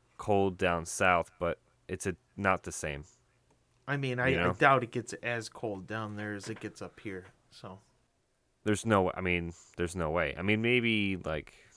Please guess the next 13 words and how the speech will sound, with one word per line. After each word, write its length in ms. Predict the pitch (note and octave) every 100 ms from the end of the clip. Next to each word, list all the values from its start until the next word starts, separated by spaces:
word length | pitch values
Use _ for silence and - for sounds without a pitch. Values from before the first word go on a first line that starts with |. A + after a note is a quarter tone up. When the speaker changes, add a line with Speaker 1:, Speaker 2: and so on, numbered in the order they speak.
| - - _ _ _ _ _
Speaker 1:
every 240 | F#2+ F2+
so 240 | E2+ - E2
often, 520 | E2+ F2+ - G2 G2
but 200 | D2+ C#2 - _ - -
n-, 160 | F#2+ -
not 360 | G2 F#2+ -
like 240 | F2 D#2+ -
this. 440 | C2 G#1+ - - _
Not 300 | - G2+ G2+
as 160 | F#2+ F2+
consistent 640 | - E2+ - G2+ - E2
as 160 | D2 D2
this. 400 | - - - -